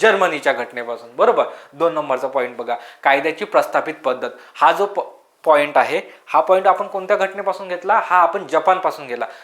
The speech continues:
म्हणजे कायद्याची प्रस्थापित पद्धत म्हणजे काय, की को-, जेही काही आपली सिस्टीम चालणार, जे कायद्याने तयार झालेली पद्धत आहे, सिस्टीम आहे किंवा ढाचा आहे, त्यानुसारच सगळ्या गोष्टी चालतील.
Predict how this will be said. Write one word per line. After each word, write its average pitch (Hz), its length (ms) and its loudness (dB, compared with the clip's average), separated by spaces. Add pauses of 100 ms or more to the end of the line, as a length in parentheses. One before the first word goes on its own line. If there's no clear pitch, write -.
(120)
म्हणजे 160 160 -6
कायद्याची 180 420 2
प्रस्थापित 196 440 -2
पद्धत 175 380 -4
म्हणजे 139 200 -8
काय, 135 200 -2 (280)
की 226 60 -10
को-, 175 340 -8 (920)
जेही 165 420 -6
काही 254 200 6
आपली 214 240 2
सिस्टीम 190 380 -10
चालणार, 160 400 0 (320)
जे 190 60 0
कायद्याने 156 760 0
तयार 170 220 6
झालेली 151 400 -8 (460)
पद्धत 180 340 4
आहे, 135 320 0
सिस्टीम 190 500 -10
आहे 139 300 -4
किंवा - 460 -2
ढाचा 165 380 0
आहे, 165 140 2
त्यानुसारच 170 640 0
सगळ्या 156 220 -2
गोष्टी 135 280 -10
चालतील. 147 420 0